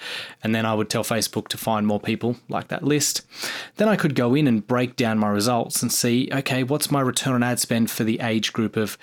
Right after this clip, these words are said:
eighteen to twenty-four? What's the, the return on ad spend for twenty-five to thirty-four year olds? Well, things like that are going away. Facebook will no longer show us those age breakdowns and,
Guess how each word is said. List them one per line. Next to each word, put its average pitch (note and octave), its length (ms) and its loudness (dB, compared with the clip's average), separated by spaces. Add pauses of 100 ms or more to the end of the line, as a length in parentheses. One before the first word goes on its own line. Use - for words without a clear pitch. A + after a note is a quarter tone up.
(360)
eighteen A#2 320 0
to G#2 80 -2
twenty-four? G#2+ 800 -2
What's - 260 -2
the, B2 180 0 (120)
the B2+ 180 0
return B2 340 0
on A#2+ 80 2
ad A#2 160 0
spend A2 260 -2
for - 80 -4
twenty-five A2 580 0
to A#2+ 80 -2
thirty-four A2 580 0
year G#2 200 0
olds? - 300 -4 (600)
Well, C#3+ 80 -2
things G#3 200 4
like F3 100 0
that C3+ 140 2
are A#2+ 40 2
going G#2+ 280 2
away. G2+ 500 -2
Facebook C#3 380 -2
will C#3 100 2
no A#2+ 160 4
longer A2 240 2
show D#3+ 300 2
us A2 160 0
those G#2+ 240 -2
age A2 340 -2
breakdowns A2+ 640 -2
and, - 220 -4